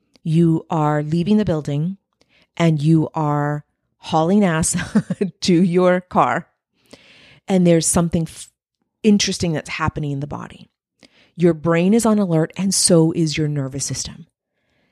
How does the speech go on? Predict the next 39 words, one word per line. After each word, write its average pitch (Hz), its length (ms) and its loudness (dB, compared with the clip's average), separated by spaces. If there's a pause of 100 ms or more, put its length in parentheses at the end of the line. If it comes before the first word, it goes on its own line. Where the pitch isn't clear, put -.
And 165 140 -2
you 170 120 2
are 135 120 0
checking 185 500 -2
in, 143 480 -4
without 156 300 0
you 277 120 2
even 311 220 0
knowing 330 280 0
that 170 100 0
you're 147 100 -6
doing 139 180 -4
this, 135 140 -2
you're 151 80 -4
checking 180 480 -2
in 143 280 -4
mind 151 420 -2
and 147 160 -4
body, 131 420 -8
and 143 140 -4
you're 143 120 -4
looking 165 440 -2
around. 135 420 -4 (460)
It's 196 200 0
like 180 220 0
it's 190 140 -4
a, - 180 0
it's - 140 -8
an 151 80 -2 (100)
introspection 147 920 0 (320)
inside 151 460 -2
of 139 100 -6
your 139 120 -4
body, 131 460 -10 (640)
and 175 100 4
you're 170 140 6
looking 180 360 2
for 156 140 -4
danger. 139 560 -6